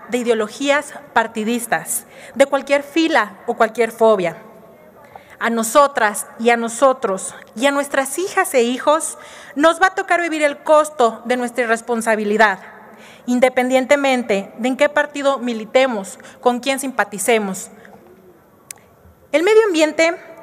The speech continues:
es una de las pocas causas que todos y todas deberíamos estar de acuerdo, porque nos afectan a todos.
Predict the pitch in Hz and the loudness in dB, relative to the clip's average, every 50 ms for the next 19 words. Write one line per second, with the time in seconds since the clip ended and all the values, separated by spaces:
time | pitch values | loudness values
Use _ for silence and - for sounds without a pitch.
0 | - - - - 320 359 339 339 349 349 330 311 269 247 240 247 - - 320 320 | -20 -6 2 2 2 2 2 0 0 2 2 2 2 0 0 -2 -2 2 2 2
1 | 320 - 302 302 302 - - - - 294 285 294 294 - - 233 220 226 - - | 4 2 0 0 0 -4 -6 0 2 2 2 2 -2 -2 -2 -2 -2 -2 -8 -12
2 | - - - - - - - - - - - 302 285 294 - 320 311 311 302 302 | -14 -18 -20 -20 -20 -20 -20 -20 -16 -6 0 0 0 4 4 4 4 4 4 0
3 | 302 302 - 262 214 - 262 254 254 262 262 226 240 220 214 214 220 226 233 233 | -2 -4 -6 -8 -2 2 2 4 4 4 2 0 -2 -2 0 2 2 0 0 -2
4 | 226 - 196 - - 202 202 196 214 202 202 190 190 190 175 190 190 - - - | -6 -10 -8 -2 -2 -2 -2 -2 -6 -4 -2 -2 -2 -2 -2 -6 -6 -8 -16 -20
5 | - - - - - 277 - 302 285 285 - 294 277 320 302 302 - 311 294 247 | -20 -20 -14 -6 -4 -2 -2 0 -2 -2 -4 -2 0 0 0 2 0 0 0 0
6 | 240 - 196 185 170 165 160 - - - | -2 -2 -4 -4 -4 -6 -10 -12 -14 -14